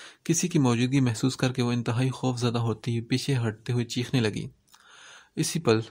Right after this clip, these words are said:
मुकाबल ने फुर्ती का मुजाहिर करते हुए न सिर्फ उसके मुंह पर सख्ती से हाथ जमाकर उसकी चीख का गला घोंटा, बल्कि उसे एक झटके से अपनी जानब खींचते हुए पीछे गर्म गर्म चूल्हे के साथ लगकर जलने से भी बचाया। ईना हवास बाख्ता सी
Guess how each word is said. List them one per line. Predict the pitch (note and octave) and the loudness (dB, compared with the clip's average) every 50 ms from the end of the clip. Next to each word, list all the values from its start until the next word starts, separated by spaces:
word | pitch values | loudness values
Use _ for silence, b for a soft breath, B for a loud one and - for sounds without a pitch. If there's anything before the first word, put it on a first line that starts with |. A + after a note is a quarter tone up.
| - _ B2 | -6 _ -2
मुकाबल | A#2 - A#2+ A#2 A#2 B2 | 0 2 2 2 2 2
ने | A#2+ A#2 A2 | 2 0 0
फुर्ती | A2+ - - B2 - C3+ B2+ | 0 -2 -4 -2 0 -2 0
का | - B2+ | 0 0
मुजाहिर | A2+ G#2+ G#2 A2 A2+ A#2 A#2+ | 0 0 2 2 2 2 0
करते | A2+ - A2+ A2 - | 0 -2 -4 -2 0
हुए | B2+ A#2+ A2+ | 0 0 0
न | A2 A2+ A#2 | 0 0 0
सिर्फ | A#2 A#2 - A2 A2+ - | -2 -2 -4 -4 -4 -6
उसके | B2+ B2 - - A2+ | -8 -6 -4 -2 -2
मुंह | A2 A2 A2+ | -2 -2 -2
पर | A2+ A#2 A2 | -2 -4 -4
सख्ती | - - A#2+ - - - B2+ | -2 -2 -4 -2 -2 -2 -2
से | - - | 0 0
हाथ | A#2 A2 A2 A2+ | 0 2 2 0
जमाकर | A2+ A2+ A#2 A2 A2 A2 G#2+ A#2 A#2 B2 B B B B B B B B B B B | 0 0 0 0 0 0 0 -2 -4 -6 B B B B B B B B B B B
उसकी | D3 C3 - - C3+ | -4 -2 0 0 0
चीख | C3 - - C3+ C#3+ C3+ - | 0 -2 -2 0 0 0 -2
का | - C#3 B2 | -2 -4 -2
गला | A#2 A#2+ C3 C#3+ | 0 0 0 0
घोंटा, | C#3 B2+ B2 B2 A#2+ B2+ B2 | 0 0 0 0 2 0 0
बल्कि | A#2 A2+ A#2+ - A2 | -2 -2 -2 -4 -4
उसे | B2+ - - C3 | -4 -2 -2 -2
एक | B2+ B2 A2+ | -2 -2 -2
झटके | - - A#2 A2 - C#3+ B2+ | -2 -4 -4 -2 0 -2 0
से | - A#2+ | 0 0
अपनी | A2 B2 A#2+ | 0 0 -2
जानब | A2+ - A2+ A2 A#2 A2+ - | 0 2 2 2 2 0 -2
खींचते | - A#2 A2 - - B2 | -4 -6 -4 -2 -2 0
हुए | A2+ G#2+ G#2+ A2 B B B B B B B B B B B _ - | 0 0 -2 -2 B B B B B B B B B B B _ -2
पीछे | C#3+ C#3+ - D#3 B2 | 0 0 2 0 -2
गर्म | A2+ - C3 C3 C#3+ C3+ A#2+ | 0 0 0 0 2 0 0
गर्म | A2+ A2+ A#2+ B2 A#2+ | 0 0 0 -2 -2
चूल्हे | - - B2 B2 C3 B2+ | 0 0 2 2 2 2
के | - A#2 | 0 -2
साथ | - - A2+ A2 | -2 0 0 0
लगकर | A2+ A2 A#2+ A#2 - A#2 G#2+ | 0 -2 -2 -2 -2 -2 -2
जलने | G#2+ A2+ G#2 A2 A#2 | 0 -2 -2 0 -2
से | A#2 - B2+ | -2 -2 -4
भी | A2+ G#2+ | -4 -4
बचाया। | G2+ A2 G#2+ - G#2+ G#2 - - - - _ _ _ _ _ _ _ _ _ _ _ _ _ _ _ _ _ _ _ _ B B B B B B B B B B B B - | -4 -6 -4 -2 -2 -4 -4 -6 -12 -18 _ _ _ _ _ _ _ _ _ _ _ _ _ _ _ _ _ _ _ _ B B B B B B B B B B B B 2
ईना | C3+ C3 B2+ B2 | 4 6 6 4
हवास | A#2 B2 B2+ A#2 A#2 A#2+ B2+ - A#2 | 4 4 2 4 4 2 0 2 2
बाख्ता | A#2 A#2 A#2 - - C3+ | 2 2 2 2 -2 -2
सी | B2+ - C3+ B2 A#2 | -2 -2 -2 -4 -4